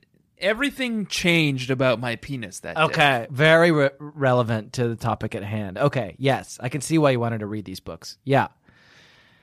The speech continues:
Speaker 1: And that was my b-, my great babysitting trauma that I, I lived
Speaker 2: Uh,
Speaker 1: through.
Speaker 2: this is
Speaker 1: I'm here
Speaker 2: the
Speaker 1: to tell
Speaker 2: first
Speaker 1: the
Speaker 2: time you've
Speaker 1: story.
Speaker 2: told the story. Wow.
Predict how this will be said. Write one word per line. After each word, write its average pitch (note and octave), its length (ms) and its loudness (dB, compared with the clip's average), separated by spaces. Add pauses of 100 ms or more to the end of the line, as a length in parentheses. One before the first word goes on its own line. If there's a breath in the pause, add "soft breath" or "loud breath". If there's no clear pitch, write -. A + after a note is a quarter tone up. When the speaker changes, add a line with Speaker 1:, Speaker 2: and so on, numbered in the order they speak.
(320 soft breath)
Speaker 1:
And D3+ 240 0
that E3 160 4
was E3+ 140 2
my D#3 160 4
b-, D3 200 -2
my D3 180 2
great D3 220 0
babysitting C3 440 -2
trauma A#2 320 -6
that G#2+ 160 -8
I, A2 300 -8 (600)
I C#3+ 100 -4
lived D#3 320 4
Speaker 2:
Uh, - 40 -16
Speaker 1:
through. - 160 -18 (220)
Speaker 2:
this D3 140 2
is D3 100 -4
Speaker 1:
I'm D#3+ 80 0
here F#3+ 80 0
Speaker 2:
the E3 60 4
Speaker 1:
to - 60 -4
tell D#3+ 100 6
Speaker 2:
first E3 100 4
Speaker 1:
the E3+ 60 6
Speaker 2:
time D#3+ 120 4
you've D#3 100 0
Speaker 1:
story. - 100 -10
Speaker 2:
told D#3+ 200 2
the D3+ 80 -4
story. A#2 480 0
Wow. B2+ 560 4